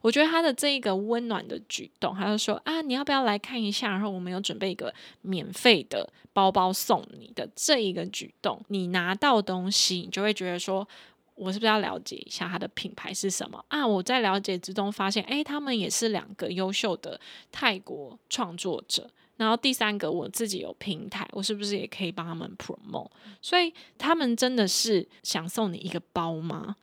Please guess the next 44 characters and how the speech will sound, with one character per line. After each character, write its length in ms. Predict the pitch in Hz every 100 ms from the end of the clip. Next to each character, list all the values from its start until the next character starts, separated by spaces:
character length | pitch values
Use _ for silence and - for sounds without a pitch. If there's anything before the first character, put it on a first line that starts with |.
| _
有 220 | 208 208
可 260 | 269 - 185
能 180 | 160 165
只 120 | 170
是 160 | -
一 140 | 226 180
个 160 | -
很 160 | 180 -
善 260 | - 202 175
意 140 | 180
的 100 | -
举 280 | - - 113 -
动， 160 | 90 202
可 160 | 202 180
是 340 | - 247 233 - - -
我 120 | 196
觉 240 | 196 - 190
得 120 | 208
他 200 | - 247
就 200 | 247 233
在 180 | 233 220
这 160 | 226
三 320 | 226 - 226
百 140 | 254 - -
多 160 | 220
个 120 | 233 214
摊 380 | - - 190
位 140 | 220 190
里 180 | 110 104
面 240 | 110 110 - _
被 160 | - 269
我 160 | 196 165
看 360 | - - 180 175
到 220 | - 98
啦， 260 | - - 254 - _ -
所 160 | 254
以 40 | 269
我 120 | 220
觉 140 | 190
得 80 | 175
这 140 | 175
是 160 | 226 240
一 120 | 190
个 300 | 170 151 -